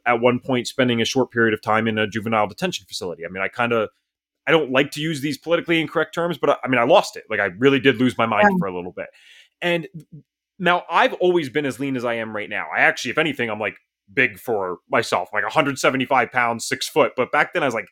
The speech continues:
Speaker 1: same height, but a hundred fifty pounds. I mean, I was, there wasn't much going on. Now,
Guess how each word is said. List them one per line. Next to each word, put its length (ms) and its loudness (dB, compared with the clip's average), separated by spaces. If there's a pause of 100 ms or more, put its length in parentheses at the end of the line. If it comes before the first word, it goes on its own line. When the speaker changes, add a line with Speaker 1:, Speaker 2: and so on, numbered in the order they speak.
(300)
Speaker 1:
same 260 4
height, 400 2
but 100 2
a 40 2
hundred 340 -2
fifty 260 0
pounds. 380 -4
I 20 -6
mean, 140 0
I 80 6
was, 360 -2 (120)
there 160 0 (100)
wasn't 240 0
much 160 -2
going 220 0
on. 220 0 (340)
Now, 240 2